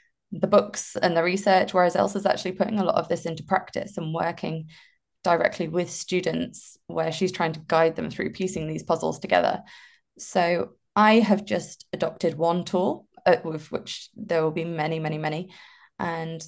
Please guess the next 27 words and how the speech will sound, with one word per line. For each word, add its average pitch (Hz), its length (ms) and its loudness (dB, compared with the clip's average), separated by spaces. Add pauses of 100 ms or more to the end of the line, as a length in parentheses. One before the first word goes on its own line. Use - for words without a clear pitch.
that 202 260 2
tool 185 240 2
is, 185 420 -2
is 202 200 2
filmmaking, 196 680 -2
specifically 185 500 0
animation 180 460 -2
filmmaking. - 680 -4 (560)
And, 175 420 -4
um, 175 480 -2 (840)
yeah, 277 260 2
just, 196 320 -4 (320)
so - 160 2
I, 190 460 6
I 185 100 4
sort 180 220 -2
of 185 60 -14
created 190 360 2
a 185 40 4
program 190 640 4 (160)
and, 190 480 -2
uh, 190 240 4
I'm, 196 280 0 (240)
I'm 190 220 2
now 208 340 10
searching 202 640 2
to 202 400 4